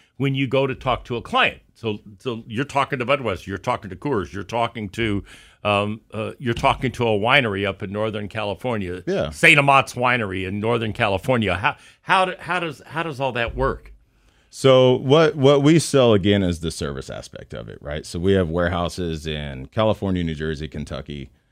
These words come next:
Speaker 2: that we do consolidation. So for California, a lot of them consolidate in a warehouse 'cause not a dis-, not all distributors are buying full trucks,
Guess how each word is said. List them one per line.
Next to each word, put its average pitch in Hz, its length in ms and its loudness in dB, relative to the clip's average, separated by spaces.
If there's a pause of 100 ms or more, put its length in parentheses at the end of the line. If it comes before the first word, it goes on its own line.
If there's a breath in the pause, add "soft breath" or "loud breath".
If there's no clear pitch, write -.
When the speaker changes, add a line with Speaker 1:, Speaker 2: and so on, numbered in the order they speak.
(100)
Speaker 2:
that 67 120 -10
we 80 80 -6
do 78 100 -6
consolidation. 67 840 -12
So 69 240 -14
for 71 200 -12
California, 69 640 -10
a 64 40 -10
lot 71 240 -6
of 69 80 -8
them 71 160 -8
consolidate 76 640 -6
in 76 60 -8
a 73 40 -4
warehouse 80 400 -4
'cause 73 400 -8
not 80 200 -4
a 73 60 -8
dis-, 71 220 -12 (340)
not 87 240 -4
all 87 120 -6
distributors 82 480 -6
are 73 80 -8
buying 73 580 -8
full 80 220 -8
trucks, - 500 -16